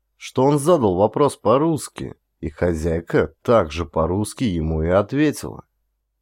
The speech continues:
«Собери что-нибудь пожрать». Морпех решил не играть в интеллигентность, а сразу же, как говорится, взять быка за рога. «Да побыстрее, милая, уходить надо». «Какой ты скорый!»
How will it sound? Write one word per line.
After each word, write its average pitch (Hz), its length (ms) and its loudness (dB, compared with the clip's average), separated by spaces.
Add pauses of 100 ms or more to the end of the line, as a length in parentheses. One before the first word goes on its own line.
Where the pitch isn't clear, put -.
(320)
«Собери 113 380 2
что-нибудь 104 560 0
пожрать». 95 600 0 (220)
Морпех 82 540 -2
решил 92 340 -4
не 90 180 0
играть 98 360 0
в 87 60 -4
интеллигентность, 90 960 -2
а 78 80 -2
сразу 113 440 0
же, 85 140 -6
как 87 240 -4
говорится, 90 480 -2
взять 87 260 -2
быка 85 320 -2
за 80 120 -2
рога. 90 440 -2 (600)
«Да 80 220 -6
побыстрее, 107 720 0
милая, 85 420 -2
уходить 92 500 -4
надо». 71 420 -8 (880)
«Какой 233 420 2
ты 202 160 0
скорый!» 120 640 0